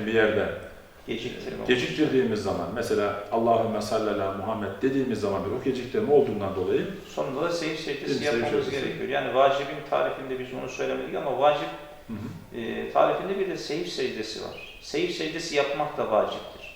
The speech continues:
Speaker 2: Seyif secdesi, e, ne zaman yapılır? Seyif secdesi namazın içerisindeki farzlardan bir tanesi geciktirildiyse, vaciplerden bir tanesi terk edildi veyahut da geciktirildiyse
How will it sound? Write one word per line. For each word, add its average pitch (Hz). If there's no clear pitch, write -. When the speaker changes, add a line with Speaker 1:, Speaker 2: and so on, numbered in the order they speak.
Speaker 2:
Seyif 180
secdesi, 156
e, 123
ne 175
zaman 190
yapılır? 104
Seyif -
secdesi 170
namazın 143
içerisindeki -
farzlardan 151
bir 165
tanesi 151
geciktirildiyse, 139
vaciplerden 165
bir 185
tanesi 180
terk 180
edildi 165
veyahut 160
da 175
geciktirildiyse 151